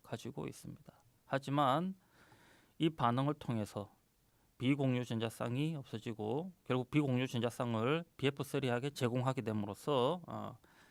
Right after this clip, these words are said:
결국 결합 전자쌍으로 바뀌게 됩니다. 그로 인해서 역시, 에, 전자쌍끼리의 반발이 다소 완화되어서, 어,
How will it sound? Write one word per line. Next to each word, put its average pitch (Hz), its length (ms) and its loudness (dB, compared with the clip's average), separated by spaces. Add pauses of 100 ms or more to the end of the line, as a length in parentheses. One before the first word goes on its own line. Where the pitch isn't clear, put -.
(140)
결국 139 240 0
결합 190 300 4
전자쌍으로 127 560 -2
바뀌게 127 380 -8
됩니다. - 500 -16 (140)
그로 120 240 -4
인해서 107 340 -6
역시, 156 460 -6 (420)
에, - 40 -8 (1900)
전자쌍끼리의 127 800 0
반발이 110 520 -2
다소 117 460 -4
완화되어서, 107 800 -2 (420)
어, - 500 -10